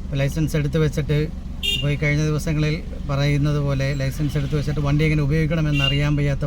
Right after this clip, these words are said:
പലരുമുണ്ട്. അപ്പോൾ അവർക്ക് വേണ്ടിയുള്ള വീഡിയോ ആണിത്. അപ്പോൾ ചെയ്യേണ്ടത് ഇതാണ്.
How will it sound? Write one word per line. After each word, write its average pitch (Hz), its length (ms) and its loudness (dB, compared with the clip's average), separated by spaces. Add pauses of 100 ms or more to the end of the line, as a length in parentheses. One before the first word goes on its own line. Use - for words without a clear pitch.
പലരുമുണ്ട്. 127 460 -2 (440)
അപ്പോൾ - 160 -4
അവർക്ക് 139 260 0
വേണ്ടിയുള്ള 139 280 2 (100)
വീഡിയോ 135 280 2
ആണിത്. 127 200 -2 (680)
അപ്പോൾ 143 140 0 (100)
ചെയ്യേണ്ടത് 175 480 4 (180)
ഇതാണ്. 147 300 2